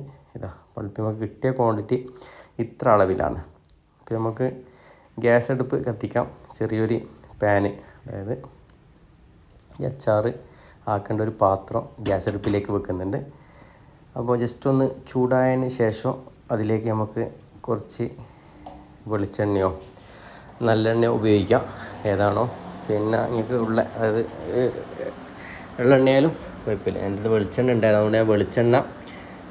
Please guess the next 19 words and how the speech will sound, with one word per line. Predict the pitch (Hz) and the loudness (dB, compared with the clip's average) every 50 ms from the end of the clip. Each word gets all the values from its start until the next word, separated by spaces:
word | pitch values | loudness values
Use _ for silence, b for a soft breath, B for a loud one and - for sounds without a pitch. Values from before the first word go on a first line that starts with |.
| - - - - - | -16 -16 -14 -6 0
കുറച്ച്, | 113 107 95 - - - 104 104 | 2 2 2 2 0 2 4 4
ഏകദേശം | 104 107 107 107 104 - 113 107 | 6 6 4 2 2 2 2 2
ഒരു | 110 110 - - 113 B B B B - - | 2 2 0 -2 -8 B B B B -4 -2
പിന്നെ | 107 104 107 107 110 | -2 0 2 2 2
നൂറ്റി | 110 104 107 113 113 113 | 2 2 2 4 4 4
അമ്പത് | 113 113 113 117 117 113 | 4 4 4 4 4 4
മില്ലി | 110 107 110 110 113 113 104 | 4 2 2 2 2 2 4
അളവിൽ | 98 101 98 104 104 113 135 - - 123 | 2 2 2 2 0 0 0 -2 -2 0
ഞാൻ | 117 110 110 113 | 2 4 6 6
വെളിച്ചെണ്ണ | 107 104 - - - 127 127 131 147 - - 107 | 6 4 4 4 2 4 4 4 4 2 2 2
ഉപയോഗിക്കുന്നുണ്ട്. | 98 101 95 92 - 95 87 90 95 110 147 - - - B B B B B B B B B - | 6 6 6 6 6 2 2 2 2 2 2 0 -2 -10 B B B B B B B B B -2
അപ്പോൾ | - 117 120 | 2 4 6
വെളിച്ചെണ്ണ, | 123 120 113 - 143 139 143 143 143 147 - - - - - - - 143 | 6 6 6 4 4 4 6 8 6 6 6 2 -2 -10 -6 -2 4 4
ഏ, | 139 131 | 6 6
വെച്ച്, | 127 117 117 - - 139 135 123 - - - 110 | 6 4 4 2 2 2 2 2 0 -6 -8 -8
അപ്പോൾ | 113 113 123 120 120 131 131 | -4 0 2 4 4 2 2
പിന്നെ | 127 123 120 | 0 2 4
അതിലേക്ക് | 117 113 117 123 120 120 123 123 120 120 | 4 4 6 4 4 4 4 4 6 6
വെളിച്ചെണ്ണ | 117 110 - 120 123 | 6 4 2 2 2